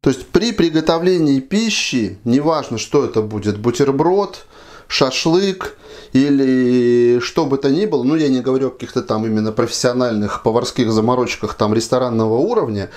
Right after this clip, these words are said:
э, по большому счету, э, клинок может варьироваться, там, я не знаю, от пяти сантиметров до пятидесяти. Все упирается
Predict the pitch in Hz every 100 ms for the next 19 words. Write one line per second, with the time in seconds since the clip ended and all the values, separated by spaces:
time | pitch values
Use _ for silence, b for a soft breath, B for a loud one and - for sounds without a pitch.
0 | B B B B B 113 113 110 107 104
1 | 104 123 139 156 - 220 170 139 - 202
2 | 220 214 143 120 110 98 92 B B B
3 | B 101 104 104 127 131 165 214 214 131
4 | 143 156 135 131 139 160 156 120 107 113
5 | 110 113 123 127 131 127 101 - 113 -
6 | 147 - 156 123 123 135 139 120 113 131
7 | 127 127 - 190 151 - 123 - 143 139
8 | 135 131 127 110 - 113